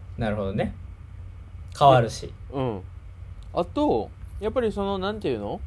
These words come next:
Speaker 2: その算数とか英語とかは、これからその、
Speaker 1: うん。
Speaker 2: 役立つんかなーっていう感じはするじゃないですか。
Speaker 1: うんうんうんうんうんうんうん。
Speaker 2: 六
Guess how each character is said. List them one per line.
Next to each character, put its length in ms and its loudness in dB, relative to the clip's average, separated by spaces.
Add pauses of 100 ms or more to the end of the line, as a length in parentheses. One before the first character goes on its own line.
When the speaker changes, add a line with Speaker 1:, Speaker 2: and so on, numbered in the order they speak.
(100)
Speaker 2:
そ 140 -4
の 120 -2
算 300 -2
数 240 2
と 140 -2
か 420 4 (100)
英 260 4
語 140 4
と 120 -4
か 120 -8
は、 300 -4 (800)
こ 120 0
れ 100 0
か 140 4
ら 140 4
そ 160 -4
の、 320 -4
Speaker 1:
う 20 -14
ん。 40 -14 (240)
Speaker 2:
役 200 -4
立 220 0
つ 60 -4
ん 180 -4
か 120 -8
な 380 2
ー 40 -4
っ 20 -6
て 100 -10
い 100 -8
う 60 -10 (200)
感 180 -2
じ 60 0
は 40 0
す 180 -4
る 80 2
じ 60 0
ゃ 60 4
な 60 4
い 100 0
で 40 -6
す 140 0
か。 100 -4
Speaker 1:
う 60 -4
ん 0 -
う 40 0
ん 20 2
う 20 0
ん 60 0
う 20 -2
ん 80 -6
う 60 -4
ん 40 -2 (480)
う 40 -6
ん 200 -8 (120)
う 20 -4
ん。 80 -8 (720)
Speaker 2:
六 180 4